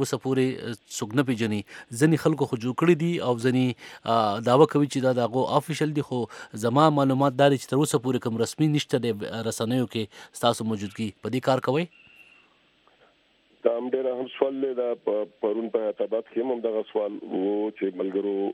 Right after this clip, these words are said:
Speaker 2: پیش کولو، دا بالکل لازمي دی. په دې کې ویب سایټ هم، پاڼه هم، ګروپ دومره معنا نه لري، خو پاڼه ډېره معنا لري. پیج چې کوم دی، دا باندې بالکل په دې باندې کار کوو انشاءالله.
Speaker 1: دا خو ډېر کم وخت کې کیږي. ډاکټر صاحب، ولې تر اوسه پورې دې ته متوجه نه وه؟ تعلیم یافته خلک پکې کم دی که نه؟ بیزي وای، نوزګاره وای،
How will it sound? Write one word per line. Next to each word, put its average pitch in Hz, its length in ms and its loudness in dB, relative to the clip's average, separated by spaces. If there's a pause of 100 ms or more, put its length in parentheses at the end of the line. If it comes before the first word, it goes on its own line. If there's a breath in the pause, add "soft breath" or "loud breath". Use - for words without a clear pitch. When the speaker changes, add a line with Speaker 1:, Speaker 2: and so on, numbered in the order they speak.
(180)
Speaker 2:
پیش 90 240 -4
کولو، 95 260 0 (100)
دا 101 140 -2
بالکل 135 400 -4 (220)
لازمي 113 380 -4
دی. 123 60 0 (580 loud breath)
په - 100 -4
دې 110 140 2
کې - 120 -4
ویب 107 220 -2
سایټ 139 320 0
هم، 160 100 -4 (140)
پاڼه 127 260 0
هم، 113 80 -8 (640 soft breath)
ګروپ 170 300 -2
دومره 156 260 -2
معنا 135 260 0
نه 143 140 -2
لري، 123 260 -4
خو 107 80 -4 (120)
پاڼه 131 260 0
ډېره 117 240 0
معنا 104 240 0
لري. 101 180 -2 (220)
پیج 120 100 0
چې - 300 -12
کوم 101 160 -2
دی، - 100 -4
دا - 640 -4
باندې 113 280 -4
بالکل 120 220 -6
په 113 60 -2
دې 107 140 -2
باندې 104 180 -4
کار 101 200 -4
کوو - 140 -6
انشاءالله. - 420 -6
Speaker 1:
دا 160 120 6
خو 147 120 0
ډېر 180 120 8 (360)
کم 165 200 6
وخت - 120 4
کې 139 140 -10
کیږي. 147 280 0
ډاکټر 139 300 0
صاحب، 143 160 2
ولې 170 220 2
تر 151 80 4
اوسه 147 200 0
پورې 139 160 2
دې 135 100 -4
ته 131 120 0
متوجه 123 460 2
نه 131 100 4
وه؟ 120 160 4
تعلیم 123 260 2
یافته - 220 2
خلک 175 240 4
پکې 156 200 0
کم 156 220 2
دی 143 100 6
که 143 120 2
نه؟ 113 280 0
بیزي 143 240 4
وای، 139 160 4
نوزګاره 123 460 4
وای، 127 120 2